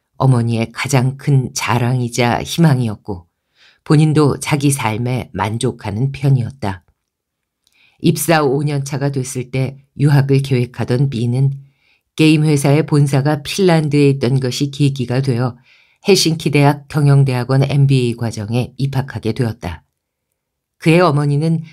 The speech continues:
아들이 처음 유학을 떠날 때도 헬싱키로 함께 날아가 현지 정착을 물심양면 도왔다.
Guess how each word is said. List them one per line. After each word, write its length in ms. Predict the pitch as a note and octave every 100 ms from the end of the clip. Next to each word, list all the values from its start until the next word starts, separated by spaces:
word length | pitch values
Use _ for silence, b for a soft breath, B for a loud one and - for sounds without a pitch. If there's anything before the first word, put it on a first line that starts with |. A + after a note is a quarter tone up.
| B -
아들이 400 | C3+ C#3 C#3 E3
처음 440 | - G3 F3+ F3+
유학을 500 | - D3 C#3+ C#3+ C#3
떠날 480 | - B2 C3+ C3 -
때도 460 | G#2 G#2+ B2 A#2+ b b b b -
헬싱키로 600 | F3 - D#3+ - C#3 D3
함께 380 | C#3 F3+ C#3 C#3+
날아가 500 | B2+ A#2 A2 A2 b b b
현지 480 | - E3 D3 C3+ B2
정착을 800 | - C3+ - - A#2 D3+ C#3 - _
물심양면 840 | C#3+ C#3 - C3+ B2+ G#2 G2 A#2 B2
도왔다. 600 | B2+ G#2+ - G2+ E2+